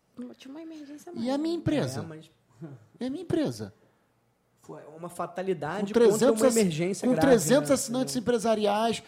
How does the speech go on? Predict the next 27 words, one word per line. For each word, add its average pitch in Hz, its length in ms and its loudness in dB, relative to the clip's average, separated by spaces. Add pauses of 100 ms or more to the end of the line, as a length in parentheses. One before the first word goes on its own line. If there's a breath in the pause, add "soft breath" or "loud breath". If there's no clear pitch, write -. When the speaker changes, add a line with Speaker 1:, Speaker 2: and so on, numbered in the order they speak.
(100)
Speaker 2:
Não 180 100 0
era 285 140 6
mais 294 240 2
aquele 254 220 0
provedorzinho 214 540 4
do 233 60 -6
Caju 220 280 -2
Pequeno, 247 360 -4
não. 220 300 0 (480 soft breath)
Trezentos 165 460 0
assinantes 233 360 -6
empresariais, 208 720 -2
com, 190 220 -14
pô, 196 240 -2
com 175 180 -8
quatro, - 600 -4 (180 soft breath)
com 214 160 -4
quatorze 254 460 0
provedores 220 560 2
em, 214 80 -4
em, 208 240 -10
é, 151 460 -8
é, 135 80 -12 (160 soft breath)
que - 80 -2
eu 180 40 0
vendia 190 380 0
link. 220 580 -6